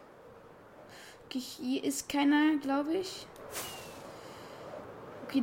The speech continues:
dieses. Warte, was, was ist das für ein Biom? Ah, okay, das ist ein Fluss. Also ich glaub, ich glaub, in der Welt davor wäre das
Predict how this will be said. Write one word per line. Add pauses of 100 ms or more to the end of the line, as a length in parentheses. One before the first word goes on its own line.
(160)
dieses. (140)
Warte,
was, (100)
was
ist
das
für
ein
Biom? (800)
Ah,
okay,
das
ist
ein
Fluss.
Also
ich
glaub, (680)
ich
glaub, (680)
in
der (340)
Welt
davor
wäre
das